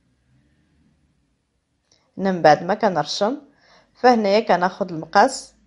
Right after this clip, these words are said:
وكنقطع العجين بهذا الشكل هذا.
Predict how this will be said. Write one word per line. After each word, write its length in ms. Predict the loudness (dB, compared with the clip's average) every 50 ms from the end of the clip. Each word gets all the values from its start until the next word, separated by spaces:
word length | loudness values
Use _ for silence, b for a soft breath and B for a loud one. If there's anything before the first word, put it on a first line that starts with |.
| _ _ _ _ _ _ _ _ _ _ _ _ _ -2
وكنقطع 760 | -2 -2 0 2 0 -2 0 -2 -4 -6 -4 0 2 2 2
العجين 520 | 4 4 4 4 2 2 -2 -4 -6 -6 -4
بهذا 220 | -2 -2 -2 -2
الشكل 360 | -4 -6 -10 -8 -8 -8 -4
هذا. 480 | -2 -2 2 2 2 2 0 -2 -12 _